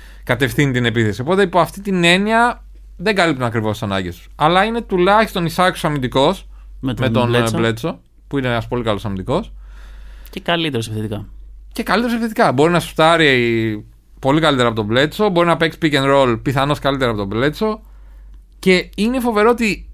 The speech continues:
Speaker 1: κάνοντας τις δύο κινήσεις αυτές, δεν αλλάζουν την άμυνά τους, ουσιαστικά να την πηγαίνουν προς το χειρότερο. Θα πρέπει πιθανώς να αλλάξουν τον τρόπο που αμήνονται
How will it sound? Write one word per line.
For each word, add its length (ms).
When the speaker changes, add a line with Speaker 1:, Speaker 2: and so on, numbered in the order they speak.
Speaker 1:
κάνοντας 420
τις 80
δύο 140
κινήσεις 260
αυτές, 320
δεν 380
αλλάζουν 600
την 180
άμυνά 400
τους, 360
ουσιαστικά 840
να 120
την 100
πηγαίνουν 260
προς 300
το 120
χειρότερο. 680
Θα 160
πρέπει 200
πιθανώς 320
να 100
αλλάξουν 460
τον 120
τρόπο 260
που 160
αμήνονται 840